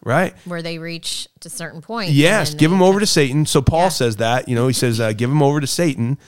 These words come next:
Speaker 1: so that on the day of the Lord they will be saved," right? It's not to
Speaker 2: Mm-hmm.
Speaker 1: say, "Give 'em over to Satan so they'll be damned to hell forever."
Speaker 2: Right.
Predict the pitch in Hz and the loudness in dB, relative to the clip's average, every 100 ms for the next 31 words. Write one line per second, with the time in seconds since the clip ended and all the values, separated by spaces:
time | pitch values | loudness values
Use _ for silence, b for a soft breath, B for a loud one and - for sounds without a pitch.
0 | b - 156 147 147 139 131 123 127 120 | b -2 2 6 6 4 2 0 0 0
1 | 110 123 127 110 110 107 98 98 156 160 | 0 2 2 2 0 -2 -4 -4 -2 -2
2 | 117 117 131 180 196 185 113 123 180 170 | -2 0 0 0 0 -2 -4 2 2 4
3 | 143 113 165 165 - 117 110 110 110 117 | 0 0 0 0 -2 -4 -4 -4 -4 -4
4 | 110 117 175 113 101 104 123 165 | -2 -2 -2 -4 -8 -6 -6 -6